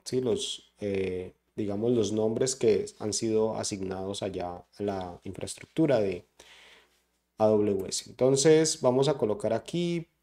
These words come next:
para nombre que está en buckets. Recordemos que aquí vamos a crear tres buckets y vamos a aprovechar que estamos usando un lenguaje de propósito general como es Python y vamos a incorporar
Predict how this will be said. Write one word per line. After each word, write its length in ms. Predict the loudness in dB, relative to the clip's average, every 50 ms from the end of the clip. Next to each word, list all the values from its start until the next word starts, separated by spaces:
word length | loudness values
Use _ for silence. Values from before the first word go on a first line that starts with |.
| _ _ _
para 760 | 0 2 2 4 4 2 2 0 0 -2 -4 -6 -8 -10 -14 _ _
nombre 800 | -6 -4 0 0 2 2 2 2 2 0 0 0 -2 -4 -6 -10 -6
que 100 | -4 -4
está 360 | -4 -4 -4 -4 -4 -4 -4 -4
en 180 | -6 -4 0 2
buckets. 720 | 2 2 2 0 -2 -2 -2 -4 -6 -8 -8 -10 -16 _ _ _ _ _ _ _ -18 -18 -18 _ _ _ -8
Recordemos 460 | -8 -6 -4 -2 -2 -2 -2 0 0
que 60 | 0
aquí 160 | -2 0 0 0
vamos 200 | 0 0 0 -2
a 80 | -2 -2
crear 340 | -2 0 0 0 -2 -2
tres 240 | 0 2 2 2 2
buckets 600 | 2 0 -2 0 -2 -4 -4 -4 -6 -10 -12 _ -20 -20 -20 -20 -20 -20 -20 _ -2
y 80 | -2
vamos 240 | 0 0 0 2 2
a 320 | 2 2 2 0 -2 -6 -12 -20 _ _ _ _
aprovechar 760 | 2 2 4 6 6 6 8 6 4 2 2 2 0 0 0
que 380 | 2 4 6 6 6 4 2 0
estamos 340 | -2 -2 -2 0 0 0 0
usando 380 | 0 0 0 0 0 0 0
un 100 | 0 2
lenguaje 480 | 2 0 2 4 4 6 6 6 4 4
de 80 | 2
propósito 560 | 2 0 -2 -4 -2 -4 -4 -4 -2 -2 0 0
general 360 | 0 0 0 0 -2 -2 -4
como 200 | -4 -4 -2 -2
es 140 | -2 0 4
Python 520 | 6 6 6 6 4 -2 -4 -6 -6 -8 -14 -20 -20 _ -20 -20 -20 _ _ 0
y 100 | 4 4
vamos 260 | 4 4 4 2 2
a 80 | 4
incorporar 1000 | 4 4 4 2 2 2 2 2 0 2 4 6 6 6 6 4 2 -4 -10 -16